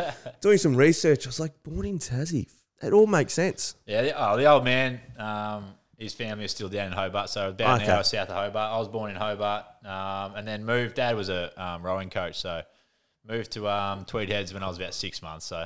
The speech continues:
Speaker 1: wasn't
Speaker 2: Why,
Speaker 1: there for
Speaker 2: why,
Speaker 1: too
Speaker 2: why,
Speaker 1: long,
Speaker 2: why
Speaker 1: mate.
Speaker 2: would you go to Tweed Heads for rowing? Was, is it,
Speaker 1: Uh,
Speaker 2: is
Speaker 1: no,
Speaker 2: Queensland?
Speaker 1: Dad just,
Speaker 2: Okay.
Speaker 1: Dad just got a job as a
Speaker 2: Right.
Speaker 1: rowing. There was a rowing shed there. Um, so Tweed Heads, obviously,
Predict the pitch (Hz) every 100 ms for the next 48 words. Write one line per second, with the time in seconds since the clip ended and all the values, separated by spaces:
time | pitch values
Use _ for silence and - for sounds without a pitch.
0 | 82 - 104 123 139 156 165 131 165 160
1 | 147 156 156 156 143 117 127 117 120 104
2 | - 113 107 98 82 _ 90 101 107 90
3 | 95 98 101 110 113 101 69 123 139 151
4 | 160 127 160 151 107 101 90 147 - 120
5 | 95 98 110 101 92 95 110 92 - 101
6 | 107 107 110 92 101 104 107 98 110 101
7 | 104 107 98 - 98 98 101 101 95 90
8 | - 101 98 120 101 101 104 95 98